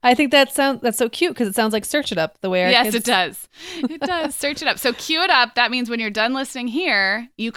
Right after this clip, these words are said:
Speaker 2: you're already in your podcast app. And if you wanna know which of our episodes to listen to next, we're gonna tell you to cue it up. Um,
Speaker 1: All right.
Speaker 2: so you're gonna cue up way back in the Wayback Machine, episode six, which is from June of
Speaker 1: Oh my goodness.
Speaker 2: two thousand fifteen.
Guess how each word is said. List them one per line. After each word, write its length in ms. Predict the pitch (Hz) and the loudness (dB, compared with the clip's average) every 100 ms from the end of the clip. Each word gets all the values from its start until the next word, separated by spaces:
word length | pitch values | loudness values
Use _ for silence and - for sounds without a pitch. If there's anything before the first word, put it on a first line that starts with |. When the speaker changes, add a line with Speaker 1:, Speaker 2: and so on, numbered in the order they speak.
| 254 | -6
Speaker 2:
you're 200 | 226 - | -2 4
already 340 | 226 254 226 | 4 4 0
in 80 | 240 | -4
your 80 | 226 | -4
podcast 500 | - 311 262 190 - | -2 -2 0 -2 -2
app. 240 | 160 165 - | 0 0 -2
And 60 | 185 | -8
if 60 | 196 | -8
you 100 | 196 | -6
wanna 240 | 196 196 | -4 -4
know 160 | 190 185 | -4 -4
which 200 | 180 190 | -6 -8
of 100 | 175 | -4
our 200 | 208 269 | 0 0
episodes 380 | 269 - 202 - | -2 -8 -12 -10
to 100 | 175 | -10
listen 240 | 180 180 | -10 -10
to 140 | 180 196 | -10 -8
next, 320 | 330 302 - | -8 -8 -14
we're 80 | 165 | -14
gonna 180 | 180 | -12
tell 180 | 226 381 | -12 -10
you 200 | 311 160 - - | -10 -12 -16 -20
to 80 | 185 | -18
cue 220 | - - | -10 -6
it 80 | 247 | -4
up. 220 | 381 - _ - - _ - | -4 -6 _ -20 -20 _ -2
Um, 300 | 226 220 208 | 0 0 -2
Speaker 1:
All 60 | 160 | -2
right. 160 | 185 196 | 2 2
Speaker 2:
so 80 | 247 | 2
you're 200 | 240 247 | 0 -2
gonna 180 | 294 | -2
cue 240 | 302 302 277 | -4 -4 0
up 260 | 220 196 - _ - | 0 0 -6 _ -18
way 480 | 175 196 196 208 220 | -8 -2 2 2 4
back 260 | 233 233 | 2 0
in 100 | 277 | -4
the 100 | 269 | -4
Wayback 440 | 254 190 160 160 170 | -2 0 -2 -4 -8
Machine, 300 | 160 175 170 | -10 -8 -6
episode 440 | 165 185 196 185 | -8 -8 -8 -8
six, 560 | - - 185 - - - | -10 -4 -2 -2 -8 -14
which 180 | 190 190 | -12 -8
is 120 | 190 | -8
from 280 | - 180 175 | -8 -8 -8
June 480 | - 190 185 196 226 | -8 -8 -6 -6 -6
of 80 | 196 | -4
Speaker 1:
Oh 40 | |
my 180 | 175 165 | -4 -2
goodness. 100 | 190 | 0
Speaker 2:
two 140 | 180 180 | 0 0
thousand 160 | 170 | -4
fifteen. 1040 | - - 214 196 - - 214 180 156 165 | -6 -6 -4 -4 -8 -10 -6 -6 -8 -10